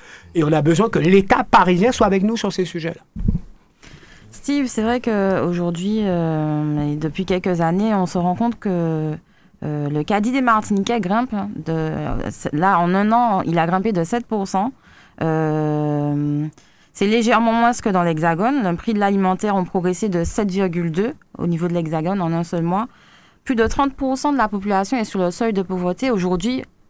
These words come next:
Speaker 2: le, le Martiniquais lambda est saturé. On est vraiment dans une difficulté avec un pouvoir d'achat vraiment difficile dû à l'inflation. On a connu la crise covid qui a fait, euh, qui a fait ch-, augmenter les, les prix. On a connu la, la crise de l'Ukraine.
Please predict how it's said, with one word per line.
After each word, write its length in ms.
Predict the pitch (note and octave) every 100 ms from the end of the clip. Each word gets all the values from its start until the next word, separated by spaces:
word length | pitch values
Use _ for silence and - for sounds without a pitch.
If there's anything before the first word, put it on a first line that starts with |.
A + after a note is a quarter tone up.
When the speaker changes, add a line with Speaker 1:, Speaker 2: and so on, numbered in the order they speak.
| _ -
Speaker 2:
le, 480 | E3+ E3 D#3+ D#3 D3+
le 100 | D3+
Martiniquais 580 | D#3+ E3+ - G3 G#3+ A3
lambda 280 | F#3+ G3
est 60 | F#3
saturé. 640 | - G3+ - G3 F#3 G#3+ - - - - -
On 140 | E3+
est 60 | F3+
vraiment 220 | G3+ A#3+
dans 120 | A3
une 340 | F#3 F#3 F3+
difficulté 720 | D#3+ F#3+ - G3 F#3+ F#3 A3 A3
avec 240 | F3+ E3+
un 80 | F3
pouvoir 360 | F3+ F#3 F3+
d'achat 320 | F3 F3 G3 F3+
vraiment 300 | F#3 F#3 E3+ - -
difficile 440 | D#3+ E3 E3+ A#3 A#3
dû 120 | F3
à 100 | E3
l'inflation. 680 | D#3+ D#3 E3 E3 - G#3 A3 - - -
On 100 | D#3
a 80 | D#3
connu 260 | F3+ F3+
la 120 | E3+
crise 260 | E3 F3 E3
covid 340 | F#3 F3+ G#3+
qui 140 | G3+ E3+
a 60 |
fait, 200 | D#3+ F3 -
euh, 100 | D#3+ - -
qui 80 | -
a 40 |
fait 140 | D#3+ D#3+
ch-, 140 | - -
augmenter 480 | F3+ F#3 F#3 F#3
les, 540 | G3 F3+ E3+ D#3+ D#3 D#3 _ - -
les 100 | E3
prix. 280 | - B3 B3
On 80 | F3+
a 80 | D3+
connu 280 | F3+ F3+
la, 260 | F3+ E3 D#3+
la 180 | D#3+ D#3+
crise 340 | - G#3+ G3
de 100 | E3+
l'Ukraine. 440 | E3+ F3+ - A#3+